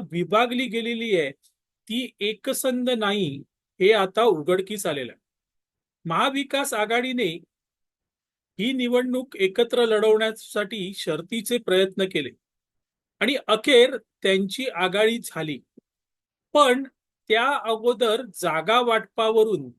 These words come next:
महाविकास आघाडीतले तीन पक्ष, उबाटा सेना, काँग्रेस आणि राष्ट्रवादी काँग्रेस यांच्यामध्ये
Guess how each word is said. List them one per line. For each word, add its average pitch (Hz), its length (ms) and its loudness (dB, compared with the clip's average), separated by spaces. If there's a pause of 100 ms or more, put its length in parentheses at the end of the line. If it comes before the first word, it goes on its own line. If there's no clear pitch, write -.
(480)
महाविकास 254 680 -2
आघाडीतले 208 640 -2
तीन 269 500 -6
पक्ष, 233 400 -6 (920)
उबाटा 226 460 0
सेना, 240 420 -4 (340)
काँग्रेस 190 680 -2
आणि 233 300 -8
राष्ट्रवादी 226 720 -4
काँग्रेस 233 680 -4 (480)
यांच्यामध्ये 220 960 0